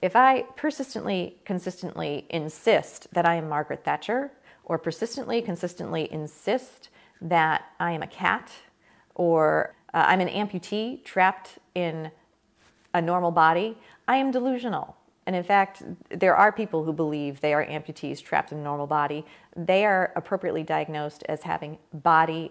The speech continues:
identity integrity disorder. If you want to cut off an arm or a leg, you're mentally ill. But if, but if you want to cut off healthy, healthy breasts and genitals, oh, then you're transgender and you don't have a mental illness.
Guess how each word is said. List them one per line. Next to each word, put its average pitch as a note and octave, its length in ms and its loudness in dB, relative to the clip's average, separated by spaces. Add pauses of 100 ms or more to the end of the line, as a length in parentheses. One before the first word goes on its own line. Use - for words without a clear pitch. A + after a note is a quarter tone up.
identity D3+ 520 -4
integrity D3 680 -8 (100)
disorder. C#3 540 -4 (240)
If G3+ 100 -2
you A#3+ 80 2
want C#4 160 10
to - 160 -2
cut A3+ 140 6
off G3 240 4
an E3+ 80 0
arm F#3+ 260 4
or D#3 80 2
a D#3 80 0
leg, A3+ 400 4
you're F3 140 -4
mentally E3+ 420 -2
ill. C#3 240 0
But E3+ 80 0
if, F#3 220 0 (160)
but G#3+ 260 2
if F3+ 180 -6
you F#3 80 -6
want E3 140 -4
to D#3+ 60 -12
cut E3+ 160 -2
off D#3+ 160 -2
healthy, D#3 360 -6 (140)
healthy D#3+ 280 -6
breasts D#3+ 560 0
and D3+ 200 -8
genitals, E3 760 2
oh, E3 100 -2
then F3 180 -2
you're E3 120 -6
transgender D3+ 960 -2
and D3 180 -8
you D3 80 -8
don't D3+ 140 -6
have D3 100 -12
a C#3+ 40 -10
mental C#3 300 -10
illness. - 360 -14